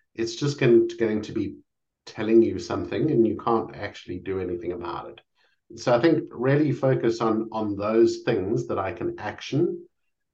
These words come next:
and then I can make changes on that. And it doesn't need to be big changes. It can be incremental changes. You know, for, for a retailer, it may be something like bounce rate.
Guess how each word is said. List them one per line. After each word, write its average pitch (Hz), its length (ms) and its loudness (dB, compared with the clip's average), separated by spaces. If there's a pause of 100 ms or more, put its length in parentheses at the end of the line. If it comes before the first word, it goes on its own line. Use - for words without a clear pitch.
and 110 160 2
then 117 120 6
I 113 180 2
can 110 240 2
make 110 300 0
changes 107 600 2
on 92 180 -4
that. 90 160 -4
And 113 140 2
it - 100 2
doesn't 160 240 4
need 120 160 4
to 117 100 0
be 98 140 -6
big - 260 -6
changes. 113 460 -6
It 131 140 -6
can 131 120 -2
be 127 120 0
incremental 120 680 0
changes. - 600 -10 (380)
You 110 80 -2
know, 98 220 -2
for, - 200 -10
for 113 220 0
a 110 60 0
retailer, 110 800 0 (480)
it - 200 -10
may 113 140 4
be 117 160 2
something 113 400 4
like 101 300 -2 (120)
bounce 107 440 0
rate. - 380 -10